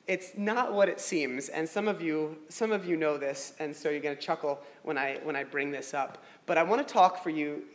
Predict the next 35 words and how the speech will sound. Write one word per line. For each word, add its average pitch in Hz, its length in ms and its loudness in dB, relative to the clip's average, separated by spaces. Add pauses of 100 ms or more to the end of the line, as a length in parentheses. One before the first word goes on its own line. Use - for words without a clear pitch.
with 165 220 -2
you 151 260 -4
for 170 140 -6
just 226 240 0
a 196 40 0
minute 175 320 0
about, 156 380 2
um, 127 280 -2 (220)
the 175 80 -6
book 202 160 -2
of 175 100 -6
Jeremiah 143 580 0
in 135 100 -8
chapter 143 260 -2
twenty-nine. 123 480 -2 (880)
And 170 120 0
one 190 120 2
of 208 80 2
the 165 80 -2
greatest 165 560 0 (240)
passages 180 460 0
that 160 120 -8
Christians 165 460 -6
share 165 240 2
with 160 140 -2
each - 200 -6
other 123 260 -2 (440)
when 165 180 0
they 160 100 6
want 170 220 0
to 196 100 -4
give 165 160 -4
each 165 180 -8
other 156 160 0
hope 117 340 -6